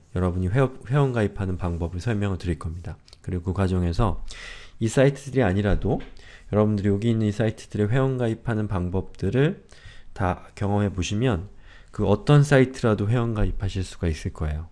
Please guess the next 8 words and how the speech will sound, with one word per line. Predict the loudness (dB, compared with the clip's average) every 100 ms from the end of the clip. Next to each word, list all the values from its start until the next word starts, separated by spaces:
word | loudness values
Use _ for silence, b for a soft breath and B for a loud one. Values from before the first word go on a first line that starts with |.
| -14
예, | -14
그걸 | -10 -8 -8
기대하고 | -6 0 0 0 0 0 -2 B B B -8
여러분에게 | -4 -2 -2 -2
이 | -4 -6
수업을 | -2 -2 0 -2
하는 | -2 -2
거고요. | -2 -2 -2